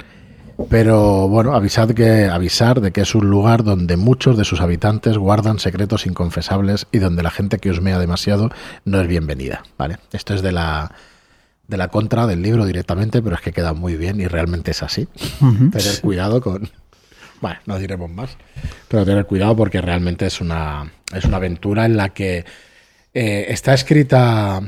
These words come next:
Speaker 1: y os da herramientas para usarla como un sandbox.
Speaker 2: Ujú.
Speaker 1: Aquí es, yo creo que es el máximo exponente de cómo escribe Cero, en el sentido de, os voy a poner un escenario, una situación y unos personajes con unas agendas.
Speaker 2: Ujú.
Speaker 1: Y
Speaker 2: Sí.
Speaker 1: ellos van haciendo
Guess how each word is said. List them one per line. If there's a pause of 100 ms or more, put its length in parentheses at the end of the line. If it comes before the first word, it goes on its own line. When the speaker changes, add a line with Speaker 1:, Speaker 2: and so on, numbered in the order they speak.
(360)
Speaker 1:
y
os
da
herramientas
para
usarla
como
un
sandbox. (180)
Speaker 2:
Ujú.
Speaker 1:
Aquí
es,
yo
creo
que
es
el
máximo
exponente
de
cómo
escribe
Cero,
en
el
sentido
de, (460)
os
voy
a
poner
un
escenario,
una
situación (140)
y
unos
personajes
con
unas
agendas. (280)
Speaker 2:
Ujú. (120)
Speaker 1:
Y
Speaker 2:
Sí.
Speaker 1:
ellos
van
haciendo